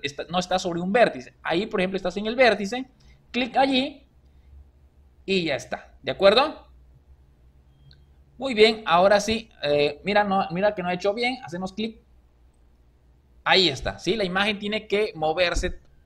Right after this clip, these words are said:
definitivamente, ¿de acuerdo? Muy bien, ahora vamos a georreferenciar la otra parte, recalculamos límites otra vez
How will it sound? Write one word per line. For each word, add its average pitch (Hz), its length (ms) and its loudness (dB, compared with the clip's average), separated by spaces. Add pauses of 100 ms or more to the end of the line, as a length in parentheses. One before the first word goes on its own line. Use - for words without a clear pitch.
(800)
definitivamente, 147 920 0
¿de 123 60 0
acuerdo? 214 560 2 (420)
Muy 269 180 -2
bien, 240 240 0
ahora 202 300 8
vamos 220 320 4
a 202 60 4
georreferenciar 185 640 2
la 190 120 6
otra 214 420 6
parte, 220 560 2
recalculamos 190 720 2
límites 202 380 -2
otra 196 240 4
vez 233 380 0